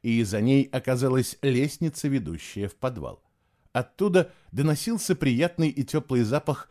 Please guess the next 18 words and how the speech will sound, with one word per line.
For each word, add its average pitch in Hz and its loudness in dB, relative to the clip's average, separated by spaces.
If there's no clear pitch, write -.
свежего 104 -2
белья 101 -2
и 107 0
мыла. 131 -2
В 127 2
углу 180 2
стоял 151 2
большой 127 0
отопительный 117 -4
котёл. 107 -12
Кейла 131 4
без 123 0
колебаний 135 2
прижалась 98 -6
к - -20
тёплому 139 2
металлическому 131 0
боку 160 0